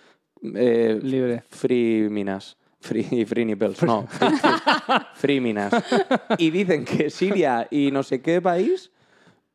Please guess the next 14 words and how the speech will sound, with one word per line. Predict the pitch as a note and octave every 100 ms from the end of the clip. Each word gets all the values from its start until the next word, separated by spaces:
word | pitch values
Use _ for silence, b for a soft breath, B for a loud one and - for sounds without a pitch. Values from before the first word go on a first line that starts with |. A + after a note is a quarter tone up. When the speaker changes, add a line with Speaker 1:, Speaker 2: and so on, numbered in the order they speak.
| _ -
Speaker 1:
ta-, | D3+
va | C#3 D3+
a |
tardar | E3+ E3 G3 -
como | D#3+ C#3 B2
treinta | D3+ E3+ D#3+
años, | E3+ A3 F#3+
objetivo | C3+ B2+ C#3+ D#3
dos | C3
mil | C3 D#3
cincuenta, | D#3 D3 D#3+ E3+ F3+ C4 -
acabar | B2 A#2+ A#2+ B2
con | - A2+
las, | A2 G#2 G#2 G#2 - -